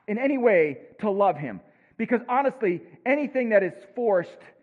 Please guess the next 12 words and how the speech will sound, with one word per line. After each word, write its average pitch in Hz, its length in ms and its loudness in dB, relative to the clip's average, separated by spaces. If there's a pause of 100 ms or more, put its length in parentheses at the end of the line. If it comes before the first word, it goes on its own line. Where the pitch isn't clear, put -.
(300)
is 185 220 0
really 196 200 0
not 170 300 -4
love. 104 260 -8 (720)
Amen? 220 380 -6 (1200)
If - 180 -2
you 339 160 0
and 311 80 0
I 294 180 4
have 220 200 0
no 262 160 2
choice 190 480 0